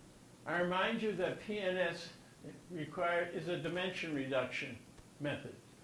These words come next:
You start with a high dimensional sphere, and you're trying to find the best sphere, uh,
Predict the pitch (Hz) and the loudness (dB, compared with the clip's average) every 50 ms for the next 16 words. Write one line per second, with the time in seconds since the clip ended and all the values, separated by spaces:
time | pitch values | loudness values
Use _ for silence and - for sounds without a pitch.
0 | - - - 147 147 - - - 175 170 180 175 180 175 160 156 143 143 175 175 | -12 -4 -2 -2 -2 0 0 2 4 4 4 4 2 0 0 0 0 2 2 2
1 | 180 175 170 165 160 160 156 - - 165 147 135 127 - - - 196 214 233 254 | 2 2 0 -2 -2 -4 -4 -6 -6 -4 -4 -4 -6 -6 -6 -2 0 2 4 4
2 | 262 247 - - - - - - - - - - - - - - 160 170 165 147 | 2 2 -2 -6 -14 -18 -18 -20 -20 -20 -20 -20 -16 -8 -2 0 0 2 0 0
3 | - - 170 165 160 165 160 160 - - 165 156 151 143 139 131 120 123 165 180 | 0 0 0 0 0 0 -2 -2 -2 -2 0 0 2 2 0 0 2 6 6 8
4 | 185 180 180 147 139 170 165 156 - - - - - - - - - - - - | 8 8 6 6 4 4 4 4 4 0 -4 -12 -16 -20 -20 -20 -20 -20 -20 -20
5 | - - - - - - - - - - - - - - - - - - - - | -20 -20 -20 -20 -20 -20 -20 -20 -20 -20 -20 -20 -20 -20 -20 -20 -20 -20 -20 -20
6 | - - - - - - - - - - - 180 175 160 - - - 131 135 | -20 -20 -20 -20 -20 -20 -20 -18 -16 -6 0 2 2 2 2 0 -2 -2 -2